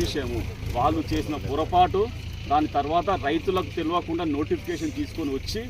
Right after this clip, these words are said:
బలవంతంగా ఆక్రమించుకున్నది వాస్తవం. ఇది తేటతెల్లమైంది. కాబట్టి శ్రీహరి గారు దీనిలో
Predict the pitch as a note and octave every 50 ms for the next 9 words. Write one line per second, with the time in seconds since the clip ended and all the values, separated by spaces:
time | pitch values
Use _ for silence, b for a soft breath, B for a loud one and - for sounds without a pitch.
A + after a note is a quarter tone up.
0 | - - - - - - - - - - - D#3 E3+ F3 F#3 F#3 - F3+ F3+ F3+
1 | E3+ F#3+ G3 D#3+ C#3 D3 - - D#3 D3+ D#3 D3 C#3+ - - D3+ D3 C#3+ D#3 D3+
2 | D3 C#3+ C#3+ C#3+ - A#2 C#3 D#3+ E3+ E3 - F3+ E3+ E3 F3+ F#3 F3 E3 - -
3 | C#3+ D#3 D#3 E3 - E3+ D#3 D#3 D3+ D3 D3 C#3+ C#3 C#3+ F#3 G#3+ - - - -
4 | - C3+ C#3 D#3 D#3+ E3 D3+ - E3+ E3 C#3+ A#2 - - - - - - - -
5 | - - - - - - - - - - - - - - - - - - - -
6 | - B2+ C#3+ D#3 E3 E3 E3 D#3+ D#3+ E3 E3 E3 D3 D3+ D3 C#3+ C#3+